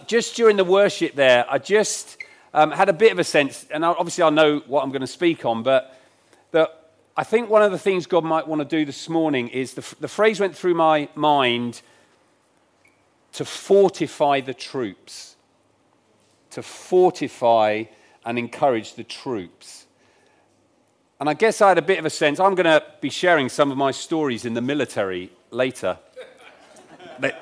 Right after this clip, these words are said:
it won't take very long. Um, but I think sometimes, you know, the preaching is kind of about enlisting the troops and recruiting and,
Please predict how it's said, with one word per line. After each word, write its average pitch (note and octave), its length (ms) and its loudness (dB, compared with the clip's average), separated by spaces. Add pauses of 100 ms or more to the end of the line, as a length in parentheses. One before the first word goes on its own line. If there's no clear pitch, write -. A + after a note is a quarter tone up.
(200)
it C#3 80 -2
won't D#3+ 180 6
take C#3+ 220 4
very F#2+ 160 -2
long. A2 320 -2 (540)
Um, C3 300 6 (280)
but - 460 4 (1080)
I B2+ 80 -4
think G3+ 220 -2
sometimes, D#3+ 960 0 (420)
you C#3 140 -6
know, B2+ 260 4 (380)
the B2+ 80 -8
preaching G3 580 -2
is C#3+ 160 -2
kind D#3 280 -2
of D3 60 -4
about D#3 540 4
enlisting D#3+ 880 -2 (140)
the A2 80 -8
troops - 600 -10 (880)
and C#3+ 200 4
recruiting C#3+ 920 -4
and, G2 180 -10